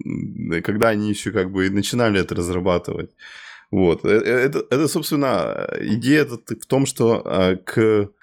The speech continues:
всяким штукам а-ля, э, типа, э, лямбды, как в В В С, прикрутить некую, э, некий рантайм, который будет, э, держать что-то связанное, типа, со стейтом.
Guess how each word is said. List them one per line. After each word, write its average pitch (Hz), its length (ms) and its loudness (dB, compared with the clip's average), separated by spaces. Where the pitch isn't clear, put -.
всяким 120 640 -2
штукам 131 540 -2
а-ля, 113 680 2
э, 95 280 -2
типа, 101 520 2
э, 90 320 -2
лямбды, 143 560 0
как - 380 -4
в 101 60 -2
В 92 100 0
В 98 180 4
С, 92 140 -4
прикрутить 107 680 -2
некую, 110 760 2
э, 95 280 4
некий 110 340 2
рантайм, 131 540 0
который 139 440 0
будет, 120 420 0
э, 98 220 2
держать 104 520 0
что-то - 360 -4
связанное, 101 640 2
типа, - 360 0
со - 280 0
стейтом. - 640 0